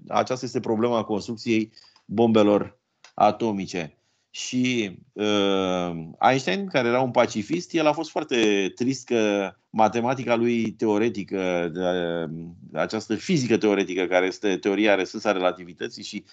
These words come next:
această formulă au devenit suport științific pentru crearea bombei atomice. Deci el a, uh, propovăduit contra, n-a fost de acord niciodată,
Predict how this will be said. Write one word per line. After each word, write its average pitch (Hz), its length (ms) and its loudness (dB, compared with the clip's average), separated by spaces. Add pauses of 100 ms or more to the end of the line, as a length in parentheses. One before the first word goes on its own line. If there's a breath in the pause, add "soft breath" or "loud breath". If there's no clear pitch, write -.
(100)
această 127 420 2
formulă 117 560 -4 (220 soft breath)
au 123 200 2
devenit 135 400 0
suport 139 460 0
științific 110 540 -2
pentru 117 280 0
crearea 117 640 4 (360 soft breath)
bombei 113 400 2
atomice. 95 560 0
Deci 95 220 -4
el 110 100 -2
a, 98 340 2 (340)
uh, 101 260 -4
propovăduit 107 800 -2
contra, 127 760 0
n-a 104 180 -2
fost 104 260 -4
de 117 60 0
acord 110 300 0
niciodată, 113 880 -2